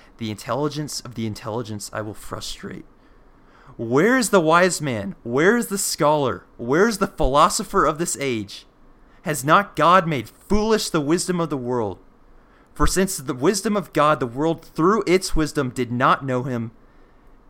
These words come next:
God was pleased through the foolishness of what was preached to save those who believe. For the foolishness of God is wiser than man's wisdom,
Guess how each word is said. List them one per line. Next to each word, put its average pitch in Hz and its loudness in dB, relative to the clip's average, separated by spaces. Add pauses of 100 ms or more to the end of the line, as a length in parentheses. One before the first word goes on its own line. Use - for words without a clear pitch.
(120)
God 151 6
was 135 -6
pleased 143 -6 (320)
through 143 -4
the - -4
foolishness 190 -2
of 131 -10
what 139 -2
was 151 -6
preached - -4 (320)
to 123 -12
save 131 -4
those 113 -4
who 120 -8
believe. 98 -10 (800)
For 170 -4
the 120 -2
foolishness 170 -4
of 123 -10
God 117 0
is 104 -10
wiser 123 -2
than 117 -6
man's 113 -8
wisdom, 98 -8